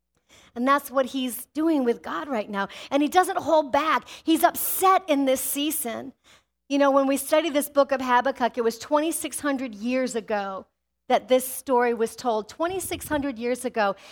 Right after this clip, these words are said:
And yet Habakkuk is asking the same question that I think we're frustrated in the kingdom today. And it is this: why doesn't God seem fair? Has anybody ever been there?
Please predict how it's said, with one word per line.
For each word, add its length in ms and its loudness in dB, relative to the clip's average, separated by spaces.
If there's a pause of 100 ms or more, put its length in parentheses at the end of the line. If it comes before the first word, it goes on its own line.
(140)
And 160 2
yet 180 2
Habakkuk 540 0
is 180 -4
asking 380 -4
the 80 -4
same 420 0
question 640 -6 (360)
that 120 2
I 100 4
think 280 -6
we're 120 2
frustrated 840 -6
in 140 -6
the 60 -6
kingdom 460 -6
today. 540 -10 (420)
And 140 -2
it 120 0
is 220 -2
this: 460 -4 (220)
why 480 2
doesn't 420 -4
God 340 -2
seem 580 -6
fair? 540 -14 (1400)
Has 140 -10
anybody 300 0
ever 200 0
been 240 -4
there? 240 -4